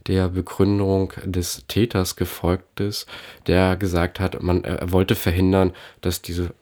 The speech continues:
Frau sich vermummt. Und da, äh, also kann man von Wahrnehmungsdefizit oder von einer Weltfremdheit sprechen, weil das eine Begründung ist, die, selbst wenn man halt den Satz im Zweifel für den Angeklagten folgen würde,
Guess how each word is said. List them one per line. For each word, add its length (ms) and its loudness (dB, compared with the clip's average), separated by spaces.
Frau 460 -8
sich 240 -4
vermummt. 680 0
Und 240 -4
da, 580 2
äh, 40 -18
also 200 0
kann 160 0
man 300 4
von 320 -2
Wahrnehmungsdefizit 1080 0
oder 380 4
von 320 0
einer 200 2
Weltfremdheit 1120 -4
sprechen, 600 -4
weil 140 2
das 180 -2
eine 80 2
Begründung 500 -2
ist, 360 -10
die, 260 -2
selbst 380 0
wenn 100 -2
man 180 -4
halt 280 0
den 240 2
Satz 320 2
im 60 -2
Zweifel 320 -4
für 160 -2
den 100 2
Angeklagten 580 -2
folgen 480 2
würde, 380 -6